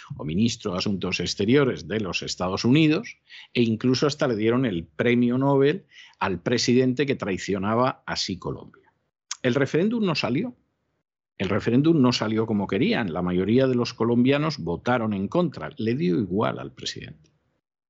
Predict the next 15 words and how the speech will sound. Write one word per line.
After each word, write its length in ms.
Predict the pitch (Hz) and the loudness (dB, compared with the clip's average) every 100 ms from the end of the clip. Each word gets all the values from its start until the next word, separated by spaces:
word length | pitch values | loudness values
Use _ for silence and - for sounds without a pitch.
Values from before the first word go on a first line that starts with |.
| _ _ _ _ _ - | _ _ _ _ _ -2
porque 480 | 104 90 147 147 - | -2 2 2 2 -6
estaba 520 | - - 95 82 101 | -6 -4 -4 -4 -4
rendido 760 | 95 104 104 123 127 151 185 _ | -2 0 2 2 4 2 -2 _
a 100 | 71 | -6
la 60 | 139 | -6
agenda 360 | - 69 64 | -6 -8 -6
globalista. 720 | 73 67 69 71 - - - _ _ _ _ _ _ _ _ _ | -8 -8 -8 -8 -10 -12 -16 _ _ _ _ _ _ _ _ _
Y 120 | 127 | 0
por 180 | 120 117 | 2 2
lo 100 | 101 | 2
tanto 320 | 110 107 131 | 2 0 0
siguió 440 | 127 - 82 92 92 | 0 -2 -4 -2 0
adelante 460 | 85 80 73 71 | -2 -4 -6 -8
con 180 | 71 53 | -10 -8
eso. 240 | - - | -6 -8